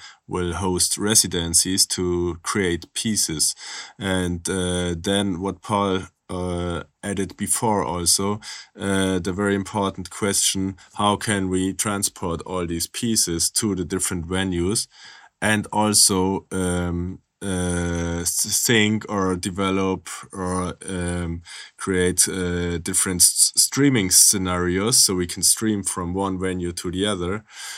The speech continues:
And, uh, so this, uh, research and development part, uh, for, for, for this compatibility aspect is, uh,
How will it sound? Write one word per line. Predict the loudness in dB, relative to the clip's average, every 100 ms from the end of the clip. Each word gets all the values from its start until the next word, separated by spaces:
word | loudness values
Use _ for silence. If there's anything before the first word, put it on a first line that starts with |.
| -16 _ -4
And, | 0 2 2 2 0 -2 -2
uh, | -2 -2 -2 0 4
so | 4 4
this, | 4 6 8 8 6
uh, | 4
research | 4 6 6 6 6 6 4
and | 2 2
development | 2 2 4 2 0 -4 -4
part, | 2 4 6 4 0
uh, | -2 -2 -2 -2
for, | -2 0 0 0 -2
for, | -2 -2 -2 -4 -10 -10
for | -4 0
this | 2 2
compatibility | 2 -2 -2 -4 -2 0 0 -2 -2 -2 -2
aspect | -2 -2 -2 -2 -2 -6 -14 -10 -10 -12 -14 -2
is, | 4 6 6
uh, | 4 2 2 0